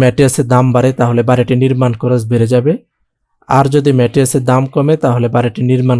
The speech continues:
খরচ কমে আসবে। এই নির্মাণ খরচটি বাড়িটির সম্পূর্ণ কাজ শেষ হওয়া পর্যন্ত, বাড়িটির ভিতরের কাজ, বাইরের কাজ, বাইরের ওয়ালে টাইলস করা, সব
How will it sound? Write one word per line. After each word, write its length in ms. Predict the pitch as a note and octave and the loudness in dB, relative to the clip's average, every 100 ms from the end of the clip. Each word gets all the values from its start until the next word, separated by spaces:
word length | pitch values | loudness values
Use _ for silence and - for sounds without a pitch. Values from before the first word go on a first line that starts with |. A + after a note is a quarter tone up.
| A2+ | -4
খরচ 200 | B2 A#2 - | -6 -4 -2
কমে 220 | C3 B2+ A#2 | 0 2 0
আসবে। 220 | A#2 D#3 E4 _ _ _ _ _ _ - | -2 -4 -4 _ _ _ _ _ _ -4
এই 120 | C#3+ C#3 | 0 2
নির্মাণ 280 | C#3+ D3 D3 C#3 | 2 2 2 0
খরচটি 320 | C#3 C#3+ D#3+ C#3 | 0 0 0 0
বাড়িটির 300 | C3+ - - | 0 -2 -2
সম্পূর্ণ 340 | C3 A#2+ C3 B2+ B2 | -2 -2 -4 -4 -2
কাজ 120 | C3 - | -4 -2
শেষ 140 | B2+ - | -4 -2
হওয়া 140 | A#2+ - | -4 -4
পর্যন্ত, 440 | C3 C3 B2+ B2 C3+ E3 E3 C#3+ | -6 -2 -4 -4 -6 -6 -6 -6
বাড়িটির 320 | B2 A2+ C3+ B2+ | -4 -4 -4 -2
ভিতরের 360 | A#2+ B2+ B2+ B2+ | -2 -2 -2 -2
কাজ, 160 | B2 B2+ B2 | -2 -2 -4
বাইরের 340 | A#2+ A#2+ B2 B2 B2 | -2 0 -2 -4 -2
কাজ, 180 | B2 B2+ - C#3 A2 | -2 -4 -8 -6 -2
বাইরের 240 | B2 B2+ | 0 0
ওয়ালে 220 | B2 B2 A#2+ | 0 0 -2
টাইলস 260 | B2+ B2 - - | 0 0 -2 -4
করা, 200 | B2+ B2+ C3 - | -4 -2 -4 -6
সব 120 | C3 | -8